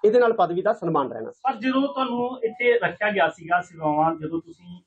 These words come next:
Speaker 2: ਸ਼ੁਰੂਆਤ ਕੀਤੀ ਸੀ ਕਿ ਉੱਨੀ ਸੌ ਅਠਾਨਵੇਂ ਛਿਆਨਵੇਂ ਦੀ ਸ਼ਾਇਦ ਗੱਲ ਹੈ, ਉਦੋਂ ਕੋਈ ਪੜਤਾਲੀਆ ਤੁਹਾਡੇ ਉੱਤੇ ਕਮੇਟੀ ਨਹੀਂ ਉਠਾਈ ਗਈ ਸੀ ਕੋਈ? ਸਿੰਘ
Speaker 1: ਨਹੀਂ,
Speaker 2: ਸਾਹਿਬ
Speaker 1: ਏਦਾਂ ਦੀ ਕੋਈ ਗੱਲ ਨਹੀਂ ਸੀ। ਦੋ ਹਜ਼ਾਰ ਸੱਤ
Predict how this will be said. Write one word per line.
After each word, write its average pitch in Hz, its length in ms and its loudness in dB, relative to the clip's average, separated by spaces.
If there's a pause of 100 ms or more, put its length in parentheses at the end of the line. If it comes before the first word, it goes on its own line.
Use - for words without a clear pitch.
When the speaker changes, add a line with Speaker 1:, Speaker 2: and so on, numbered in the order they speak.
Speaker 2:
ਸ਼ੁਰੂਆਤ 170 400 0
ਕੀਤੀ - 260 -12
ਸੀ 156 140 -12
ਕਿ 165 100 0
ਉੱਨੀ 160 160 0
ਸੌ 165 140 -10
ਅਠਾਨਵੇਂ 147 360 0
ਛਿਆਨਵੇਂ 147 300 -4
ਦੀ - 140 -12
ਸ਼ਾਇਦ 147 180 -6
ਗੱਲ 135 260 2
ਹੈ, - 220 0 (260)
ਉਦੋਂ 240 200 2
ਕੋਈ 247 140 0
ਪੜਤਾਲੀਆ 202 440 0
ਤੁਹਾਡੇ 202 260 -4
ਉੱਤੇ 175 140 -6
ਕਮੇਟੀ 185 360 -4
ਨਹੀਂ 269 100 6
ਉਠਾਈ 233 200 2
ਗਈ 226 140 -2
ਸੀ 220 160 0
ਕੋਈ? 220 200 2
ਸਿੰਘ 262 160 6
Speaker 1:
ਨਹੀਂ, 277 140 4
Speaker 2:
ਸਾਹਿਬ 294 160 6
Speaker 1:
ਏਦਾਂ 285 200 4
ਦੀ 285 100 0
ਕੋਈ 285 140 2
ਗੱਲ 240 220 0
ਨਹੀਂ 262 100 -6
ਸੀ। 262 120 -10
ਦੋ 240 160 2
ਹਜ਼ਾਰ 254 180 2
ਸੱਤ 185 200 -2